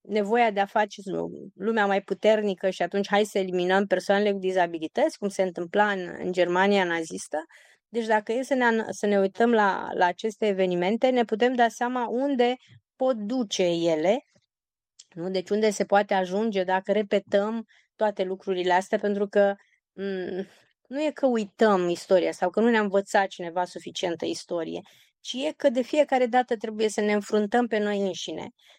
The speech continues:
și, uh, și să ne punem, uh, să ne uităm în oglindă la valorile pe care, în care credem. Adică fiecare dintre noi. Până la urmă,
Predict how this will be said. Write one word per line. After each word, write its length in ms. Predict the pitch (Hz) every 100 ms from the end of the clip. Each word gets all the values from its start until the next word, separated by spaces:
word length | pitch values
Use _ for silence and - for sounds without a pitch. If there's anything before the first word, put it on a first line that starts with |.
| _
și, 680 | - - 226 233 226 208 -
uh, 920 | 202 190 180 - - 101 - 113 - _ _ _ _
și 240 | - -
să 140 | 240 247
ne 140 | 240
punem, 460 | - 269 277 262 247
uh, 240 | 233 220
să 140 | 214 240
ne 100 | 240
uităm 280 | 233 269 262
în 120 | 247
oglindă 460 | 220 220 226 214
la 140 | 202 196
valorile 580 | 202 202 214 196 185 180
pe 80 | 180
care, 520 | - 180 - 190 -
în 80 | 196
care 240 | 202 180
credem. 460 | - - 214 254 - - _ _ _ _
Adică 580 | 202 202 208 214 202 196
fiecare 580 | - - 220 202 196 185
dintre 340 | 175 170 156 170
noi. 240 | 156 -
Până 200 | - 233
la 100 | 240
urmă, 300 | 247 254 247